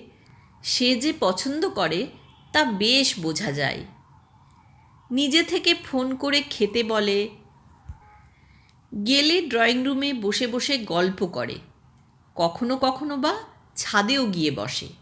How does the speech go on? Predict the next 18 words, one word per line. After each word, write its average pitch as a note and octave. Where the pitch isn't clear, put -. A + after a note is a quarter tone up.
তাদের B3
দুজনের C4+
কথাবার্তার A#3+
সময় G3+
বাড়ির A3
কেউ G4
বড় F4
একটা F4
থাকেন G3
না, C#3+
ইচ্ছে C4
করেই A4
থাকেন B3+
না, A3+
নিরুপম G#3+
তা A#4
বুঝতে G3+
পারে। -